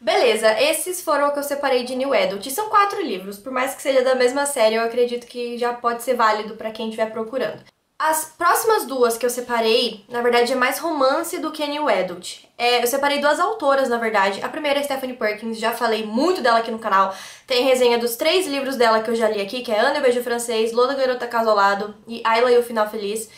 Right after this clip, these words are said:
que são, de fato, esses três que eu vou indicar dela. É, são livros muito tranquilos de ler, é, eles envolvem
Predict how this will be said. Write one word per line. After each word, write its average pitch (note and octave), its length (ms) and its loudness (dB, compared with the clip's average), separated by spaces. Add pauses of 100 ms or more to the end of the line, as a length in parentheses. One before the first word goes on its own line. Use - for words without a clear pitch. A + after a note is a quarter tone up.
(300)
que F#4+ 180 -2
são, F4+ 300 4
de F4+ 100 -2
fato, D4 220 2
esses D4+ 160 -6
três B3+ 240 0
que - 40 -6
eu C4+ 60 -2
vou B3+ 80 0
indicar C4+ 380 -2
dela. F3+ 340 0 (560)
É, G#3 240 2
são C#4 240 2
livros B3+ 320 -2
muito C4+ 560 2
tranquilos C#4 500 -2
de B3 100 4
ler, A3+ 380 2 (220)
é, A3+ 400 6
eles A#3+ 180 4
envolvem A3+ 600 2